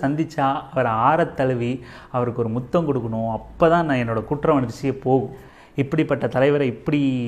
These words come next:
வெறுத்திருக்குமே காரணமே இல்லாம, இவ்ளோ அறியாமையில இருந்திருக்குமே" அப்படிங்கிற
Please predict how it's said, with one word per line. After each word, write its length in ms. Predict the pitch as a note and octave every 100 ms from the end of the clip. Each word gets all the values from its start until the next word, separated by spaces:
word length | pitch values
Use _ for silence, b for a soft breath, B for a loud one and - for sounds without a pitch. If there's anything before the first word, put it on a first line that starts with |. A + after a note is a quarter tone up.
| A2+ A2+
வெறுத்திருக்குமே 600 | A#2+ C3+ C#3 B2 - B2
காரணமே 460 | A#2+ A#2 B2 B2+ B2+
இல்லாம, 320 | B2 A#2 A#2
இவ்ளோ 480 | A#2+ A#2+ E3+ F#3 C#3+
அறியாமையில 560 | D#3+ F3 F#3 F3+ E3+
இருந்திருக்குமே" 680 | D3 C3+ B2+ B2 B2+ C3+ C3 - -
அப்படிங்கிற 920 | B2 A#2 - D3+ D#3 C#3 B2+ A#2 A2+